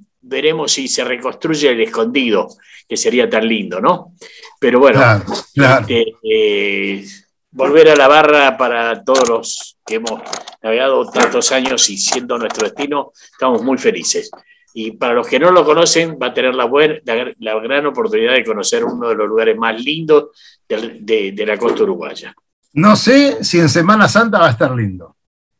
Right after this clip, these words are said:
Speaker 2: porque si el tipo está bien, va a haber cuatro millones de barcos en ese lugar, no sé San Juan, sino que se van a ver palos, solamente como si estuvieras en el club, ¿viste? Una cosa así va a ser.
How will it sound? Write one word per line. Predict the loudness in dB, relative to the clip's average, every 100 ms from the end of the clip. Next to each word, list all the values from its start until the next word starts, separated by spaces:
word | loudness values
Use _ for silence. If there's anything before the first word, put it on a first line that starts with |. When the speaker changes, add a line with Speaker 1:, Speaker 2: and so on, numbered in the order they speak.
| _
Speaker 2:
porque | 0 2 0 -2 _ _ _ _ _ _ _
si | 2
el | 6 6
tipo | 6 4
está | 0 _ _
bien, | 0 2 4
va | 2 0 -12 _ _ _
a | 2
haber | 2 4
cuatro | 4 6 4
millones | 4 4 2 2
de | 4
barcos | 4 2 -2
en |
ese | -4 -2
lugar, | 2 2 2 4 4 6
no | 2
sé | -2 _ _ _ -14 -14 -10
San | -8 -2
Juan, | 0 0
sino | 0 -6 -4
que | -4
se | -4
van | -2 0
a | 0
ver | 0
palos, | 0 0 -2
solamente | -4 0 0 2 -2 -4 -16 -20 _
como | 0
si | 2 2
estuvieras | 4 4 4 4
en | 2
el | 0
club, | 2 2 2
¿viste? | 0 0 -2 -2 -6 _ _ _
Una | -4 -2
cosa | 0 0
así | 0 0
va | 0
a | -2
ser. | -6